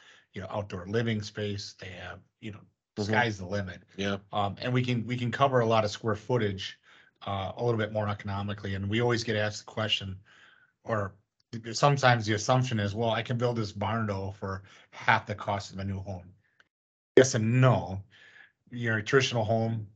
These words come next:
Speaker 1: with the garage, you're probably right around four thousand square feet. Well, the same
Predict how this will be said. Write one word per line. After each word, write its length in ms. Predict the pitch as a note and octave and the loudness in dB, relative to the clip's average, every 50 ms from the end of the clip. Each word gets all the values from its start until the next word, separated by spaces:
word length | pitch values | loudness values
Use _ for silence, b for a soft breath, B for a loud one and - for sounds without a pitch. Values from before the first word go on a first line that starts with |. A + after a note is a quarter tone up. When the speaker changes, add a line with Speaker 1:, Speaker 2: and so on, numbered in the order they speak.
| _ | _
Speaker 1:
with 140 | - A#2+ A2 | -6 -4 -4
the 80 | - G#2+ | -4 -4
garage, 420 | G2 G#2 G#2+ A2 A2+ A#2 A2+ G2+ | -2 0 2 4 4 4 2 0
you're 80 | G2+ G2 | -2 -6
probably 380 | - - A2 G#2+ G2+ G#2+ G#2 | -2 0 0 0 0 0 -2
right 160 | G2+ G#2 G2+ G2+ | -2 0 0 0
around 260 | G#2 G2+ F#2+ F#2+ F#2+ | 0 -2 -4 -6 -8
four 220 | - - A#2 A#2 | -6 -2 -2 -2
thousand 340 | G#2+ - A2+ A2 A2+ A2 A2+ | 0 0 0 0 0 0 -4
square 280 | G2+ - - A2+ A2 G#2 | -4 -4 -2 -2 -2 -2
feet. 360 | - A#2 A2+ A2+ A2 A2 - b b b b b b b b b b b _ | -4 -4 -4 -4 -4 -6 -12 b b b b b b b b b b b _
Well, 100 | G2+ G2 G2+ | -6 -6 -6
the 60 | G#2+ | -4
same 440 | - - B2+ B2+ B2 A2+ G2 - | -2 0 2 2 2 2 0 -6